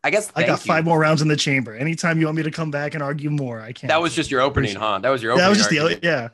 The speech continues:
Speaker 2: that was the thesis statement.
Speaker 1: <laughs> There you go. It's my, that's my hook, and you guys are
Speaker 2: Yeah.
Speaker 1: so in.
Speaker 2: <laughs>
Speaker 1: You've so bought my bullshit. None of that was true. <laughs> Uh,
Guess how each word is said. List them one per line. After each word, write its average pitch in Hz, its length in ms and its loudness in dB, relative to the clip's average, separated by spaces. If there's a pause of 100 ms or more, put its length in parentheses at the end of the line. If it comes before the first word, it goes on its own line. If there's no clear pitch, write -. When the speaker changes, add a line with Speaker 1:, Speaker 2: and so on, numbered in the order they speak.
(280)
Speaker 2:
that 170 140 2
was 180 160 4
the 139 80 -4
thesis 175 480 -4
statement. 113 440 -20
Speaker 1:
<laughs> - 280 -20
There 233 180 0
you - 80 -18
go. 175 240 -2 (240)
It's - 100 -20
my, 160 140 -2
that's 143 200 -6
my 127 100 0
hook, 156 460 -2
and 135 160 -4
you 147 80 -6
guys 131 180 0
are 156 60 -4
Speaker 2:
Yeah. - 40 -6
Speaker 1:
so 139 360 -2
in. 113 320 -6 (320)
Speaker 2:
<laughs> - 320 -10
Speaker 1:
You've 127 140 -10
so 143 260 -2
bought 131 260 0
my 123 140 2
bullshit. 123 600 -6 (160)
None 143 240 0
of 120 80 -2
that 110 140 -2
was - 160 -8
true. 101 280 -10 (520)
<laughs> 131 120 -12 (300)
Uh, 151 340 2